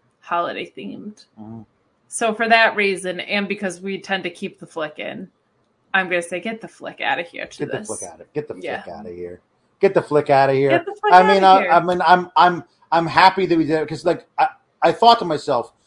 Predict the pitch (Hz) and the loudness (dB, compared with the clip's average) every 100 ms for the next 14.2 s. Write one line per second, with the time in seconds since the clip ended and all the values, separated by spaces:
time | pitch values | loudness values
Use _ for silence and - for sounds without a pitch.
0 | _ _ - 214 214 185 123 - 143 147 | _ _ 2 4 4 0 -2 -2 4 4
1 | 196 202 220 226 - _ - 151 143 170 | 4 2 4 2 -4 _ -8 -6 0 0
2 | - 147 156 127 - 87 _ _ _ _ | -2 -2 0 0 -4 -20 _ _ _ _
3 | _ _ _ _ _ _ 151 160 240 139 | _ _ _ _ _ _ -6 2 2 2
4 | - - 180 185 - 151 190 196 165 170 | -4 2 2 2 0 2 2 2 2 2
5 | 170 151 156 151 147 139 131 127 107 107 | 2 0 -2 -2 -6 -8 -10 -12 -12 -10
6 | 107 285 415 - _ 135 143 135 - 160 | -8 -6 -8 -16 _ -2 -2 -2 -2 -2
7 | 156 - 156 151 139 - 139 139 151 151 | -2 -8 -6 -6 -6 -18 -12 -4 -4 -4
8 | - 165 151 151 120 147 143 139 131 _ | -4 -4 -2 -4 -4 -4 -2 -4 -6 _
9 | _ 175 220 202 156 - 220 214 196 156 | _ -4 0 0 -2 -4 -2 -2 -6 -4
10 | 165 151 147 170 180 165 143 - 180 180 | -4 -4 -2 -2 -2 -4 -6 -8 -8 -2
11 | 175 170 156 151 - 139 131 131 131 123 | -2 -2 -8 -12 -10 -10 -4 -2 -2 -4
12 | 147 202 185 156 151 151 _ _ _ _ | -2 0 4 4 2 -4 _ _ _ _
13 | _ _ 135 165 254 269 240 214 202 170 | _ _ -8 -2 2 2 0 -4 -2 -4
14 | 143 156 | -6 -14